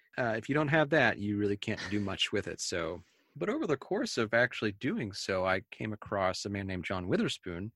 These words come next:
who, uh, many listeners might recognize as the one-time president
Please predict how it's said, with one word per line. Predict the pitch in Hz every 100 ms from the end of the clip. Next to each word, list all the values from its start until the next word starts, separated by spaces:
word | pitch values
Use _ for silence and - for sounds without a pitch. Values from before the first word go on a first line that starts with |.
| -
who, | 127 123 120 120 117 -
uh, | 120 110 107 -
many | - 120 117
listeners | 110 - 110 107
might | 113
recognize | 107 - 98 98 95 95 92
as | 101
the | -
one-time | 98 101 95 104 95 -
president | 104 98 98 95 95